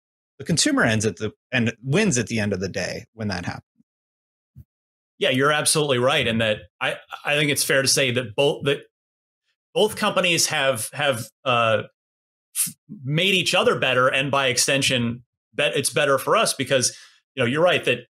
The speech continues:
Speaker 2: Sony, would Sony have gone to P C, uh, and would they have, would they have revamped PlayStation Plus without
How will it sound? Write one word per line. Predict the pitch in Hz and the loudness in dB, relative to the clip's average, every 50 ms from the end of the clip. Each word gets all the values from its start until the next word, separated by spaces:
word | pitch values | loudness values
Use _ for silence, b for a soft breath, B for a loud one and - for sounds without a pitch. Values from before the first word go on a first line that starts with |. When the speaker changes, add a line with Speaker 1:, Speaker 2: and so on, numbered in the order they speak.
| - - | -4 -2
Speaker 2:
Sony, | - - 190 190 214 226 196 160 147 - - | 0 2 2 2 2 2 2 2 0 -2 -2
would | 147 170 170 | -2 0 0
Sony | 170 - 208 208 226 254 262 247 | 2 2 2 4 4 4 2 2
have | 226 226 190 156 | 2 0 0 0
gone | 208 202 202 208 214 196 | 2 2 4 4 2 2
to | 175 | 0
P | - - 190 185 | -2 0 0 2
C, | 175 - - 175 170 185 196 214 208 - _ _ _ _ _ _ _ _ - | 2 2 2 2 2 2 0 -2 -6 -10 _ _ _ _ _ _ _ _ -2
uh, | 131 135 135 139 151 - | 0 2 2 2 0 0
and | 147 143 147 139 | 0 0 0 0
would | 147 175 170 | 0 -2 0
they | 175 175 175 | 0 2 2
have, | 165 147 120 143 - - | 2 0 -2 -8 -12 -8
would | 147 131 160 165 | -4 -2 -2 0
they | 160 160 | 2 2
have | 151 143 117 113 | 2 2 2 0
revamped | 131 156 165 147 131 147 147 143 147 - - | 0 0 0 2 0 0 0 0 -2 -4 -4
PlayStation | - 151 143 - 160 151 139 - 139 123 | -2 0 0 2 2 0 0 0 -2 -2
Plus | - 135 123 139 175 - - - - - _ _ _ _ _ _ _ _ - | 0 0 2 2 2 2 0 -2 -2 -8 _ _ _ _ _ _ _ _ -6
without | 120 139 135 135 147 143 143 | -4 -2 -2 0 0 0 -2